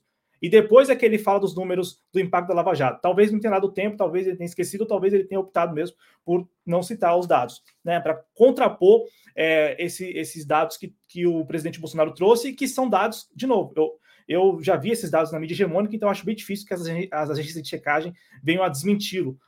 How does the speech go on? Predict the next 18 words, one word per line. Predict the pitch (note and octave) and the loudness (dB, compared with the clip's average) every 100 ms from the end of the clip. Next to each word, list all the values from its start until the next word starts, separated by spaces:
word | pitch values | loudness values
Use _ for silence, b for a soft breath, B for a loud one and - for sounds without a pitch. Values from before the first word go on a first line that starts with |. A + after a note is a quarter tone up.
| _ | _
né, | D3 | 0
o | D3+ | 0
presidente | C#3+ C3+ C#3+ C#3+ | 0 -4 -6 -8
Bolsonaro, | C#3 C#3+ C#3 | -10 -4 -2
em | C3+ | 0
relação | D#3 C#3 | -2 -4
a | D3 | -8
esses | G3 | -6
dados. | D3+ B2+ - b b b b | -2 -2 -4 b b b b
É, | C3 C3+ | 0 0
então, | C#3 A3 | 2 2
assim, | G#3+ | 4
eu | G3+ | 2
acho | G3+ | 2
que | |
o | |
presidente | A3+ A3+ A3 | 0 0 0
Lula, | G#3 A#3 B3 D#3+ C3+ | 0 2 2 0 -2